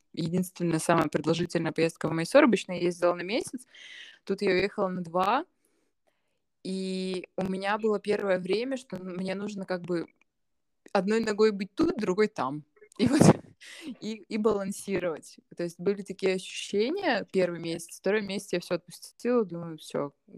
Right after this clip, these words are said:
там, <laughs> все нормально, я в Майсоре, все, как бы, будем находиться там, где мы есть. Но всегда, а, вот сейчас я вспоминала перед, да,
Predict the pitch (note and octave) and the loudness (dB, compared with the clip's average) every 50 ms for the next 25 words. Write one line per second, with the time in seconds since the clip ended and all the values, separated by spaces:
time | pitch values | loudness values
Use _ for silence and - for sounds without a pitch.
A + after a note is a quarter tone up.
0 | - - - - - - - F#3 - B4+ B4 - - - - - - - - - | -14 -10 -8 -8 -6 -4 -4 -4 -4 -6 -10 -12 -14 -18 -16 -16 -16 -16 -12 -4
1 | - G#3 A3+ G#3+ A3 B3 D4 E4+ B3 F#3 F3+ F#3 G3 G#3 G3 E3+ F3 E3+ D#3+ D#3 | 0 2 4 6 6 6 6 6 2 -2 -2 -2 -4 -4 -6 -8 -6 -4 -4 -6
2 | E3 - - D#3 D3 D3 D3+ E3 - - - F3 F3 E3 _ _ - D#3+ D#3 D#3 | -4 -4 -2 -2 0 -2 -2 -6 -10 -8 -8 -8 -8 -8 _ _ -18 -14 -10 -8
3 | D#3 C#3 - - - - - - G1+ G1+ - F3 E3+ E3 E3 F3+ F3+ G#3+ G3+ G#3 | -8 -8 -10 -12 -14 -14 -12 -10 -8 -8 -8 -8 -8 -8 -2 4 6 6 6 6
4 | F#3+ F3 F#3 - F#3 E3+ G3+ G3+ - - - - - - F3 F3+ F3+ F3+ F3+ F#3+ | 6 4 6 4 4 2 2 0 -4 -8 -12 -6 0 2 4 4 6 6 6 6
5 | F#3 F3+ E3 D3+ - - - - - - - - - - - - - F3 F#3+ G3 | 8 8 6 6 4 0 -10 -14 -10 -10 -8 -8 -8 -10 -10 -4 2 4 4 4
6 | G3 - - A3 F#3+ F#3+ G3 G3+ G#3+ A3+ B3+ D4 F#4+ A4 - _ - G3 F#3+ F#3 | 4 2 -2 0 2 4 6 8 8 8 8 6 4 0 -8 _ -12 -10 -8 -8
7 | F3 F3 F3 F3 - - - F#3+ - A3 G3+ F#3+ F#3 - - E3+ - - - F3+ | -8 -8 -8 -10 -10 -12 -14 -8 -4 -2 -2 -2 -2 -6 -10 -14 -14 -12 -10 -10
8 | F3 E3+ F3 F#3 G#3 C4 E4 G4 F4+ C4+ A3 - _ _ _ _ _ _ _ _ | -8 -6 -6 -4 -2 0 0 0 0 -2 -4 -8 _ _ _ _ _ _ _ _
9 | _ _ _ - - - - _ - G#3 G3 F#3+ F3 F3+ E3+ E3+ E3+ F3 G3 G#3+ | _ _ _ -20 -20 -20 -16 _ 0 2 2 2 2 0 -4 -4 -2 -2 -2 -2
10 | A#3 | -4